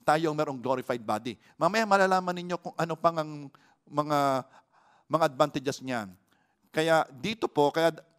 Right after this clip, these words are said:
dapat tayong ma-excite sa pagdating ng, ng Panginoong Jesus. Wow, we will reign with Jesus. Na wala, wala na pong, ah, Congress, wala nang Senate, kasi wala nang gagawa ng batas. Si Jesus lang po ang lawmaker. Praise God.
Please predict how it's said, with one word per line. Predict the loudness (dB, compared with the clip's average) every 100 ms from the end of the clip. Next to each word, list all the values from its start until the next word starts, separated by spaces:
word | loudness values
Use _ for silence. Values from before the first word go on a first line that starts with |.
| _ _ _ _
dapat | 2 4 4
tayong | 4 0 -4
ma-excite | -8 -12 0 0 0
sa | -6
pagdating | -4 -4 -4 -4
ng, | -4 -6 -14 _ _ _
ng | 0 4
Panginoong | 4 2 -2 -6
Jesus. | -6 -8 -10 -12 _ _ _ -4
Wow, | -2 -2 -4 -4
we | -2
will | -2 -2
reign | -4 -4
with | -8 -8
Jesus. | -8 -8 -2 0 0 -4 -16 _ _ _
Na | 0
wala, | 2 2 0 _
wala | 2 4 2
na |
pong, | 0 0 -4 -2
ah, | 0 0 -2 _
Congress, | -4 -2 -2 0 0 0
wala | 0 0
nang | 0 -6
Senate, | -6 -6 -6 -10
kasi | -10 -6
wala | 0 0 0
nang | 0
gagawa | -2 0 -4
ng | -4
batas. | -8 -6 -6 -10 -18 _ _
Si | -8
Jesus | -2 -2 -2 -8
lang | -6
po | -4 -4
ang | -2
lawmaker. | -4 -4 -10 -8 -10 -10 -16 _ _ _
Praise | -2 -2
God. | -2 -2